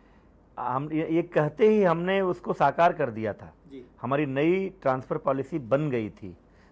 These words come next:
Speaker 1: जिसमें हमने पहले पाँच साल की सेवा पर ट्रांसफर होता था, पुरुषों के लिए तीन साल कर दिया।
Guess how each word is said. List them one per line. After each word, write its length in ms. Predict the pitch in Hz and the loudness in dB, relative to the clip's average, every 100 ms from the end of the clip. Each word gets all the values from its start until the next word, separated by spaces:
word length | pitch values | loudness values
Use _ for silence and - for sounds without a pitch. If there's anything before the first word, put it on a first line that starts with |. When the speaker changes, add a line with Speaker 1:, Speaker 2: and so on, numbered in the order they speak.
| _ 110 | _ -8
Speaker 1:
जिसमें 340 | 123 151 160 | -8 -4 -2
हमने 240 | 147 156 | -2 -2
पहले 220 | 143 139 143 | -2 0 0
पाँच 300 | 139 139 - | 0 -2 0
साल 160 | 143 | -2
की 100 | 135 | -2
सेवा 240 | - 139 139 | -6 -2 -2
पर 120 | 139 | -2
ट्रांसफर 380 | 135 127 127 131 | -6 -6 -6 -6
होता 220 | 127 139 | -4 -4
था, 100 | 151 | -4
पुरुषों 340 | 135 117 135 | -6 -8 -8
के 80 | 131 | -8
लिए 60 | 135 | -8
तीन 240 | 131 117 | -8 -6
साल 160 | 104 95 | -6 -8
कर 120 | 92 | -12
दिया। 240 | 85 85 | -14 -16